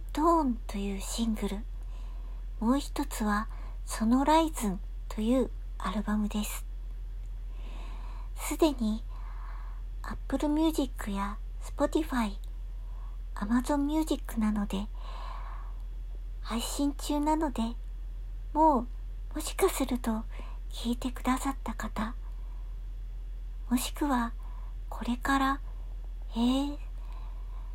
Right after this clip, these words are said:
そんな配信があったのか」と、これからご存知になる方もいらっしゃるかもしれませんが、そんなわけで、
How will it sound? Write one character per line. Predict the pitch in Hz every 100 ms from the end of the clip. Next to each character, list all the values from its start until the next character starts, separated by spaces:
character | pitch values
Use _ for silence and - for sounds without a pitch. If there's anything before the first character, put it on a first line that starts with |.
| - - - - -
そ | 233
ん | 240
な | 277
配 | 294 311 294
信 | - 311 294
が | 294 -
あ | -
っ | 330
た | - 349
の | 262
か」 | - 220 - - -
と、 | 202 214 - - - -
こ | -
れ | 247
か | 262 302
ら | 311
ご | 302 285
存 | 311 320 349
知 | 302
に | 226
な | 226
る | 226
方 | 208 - -
も | 202
い | 196
ら | 220
っ | 247
し | 285
ゃ |
る | 277
か | -
も | 233 214
し | -
れ | 202
ま | 208
せ | 214 220
ん | 214
が、 | 208 214 - - - - - - - - - - - - - - - - - - - - - - - -
そ |
ん | 233
な | 247 269
わ | 294
け | - 269
で、 | 220 226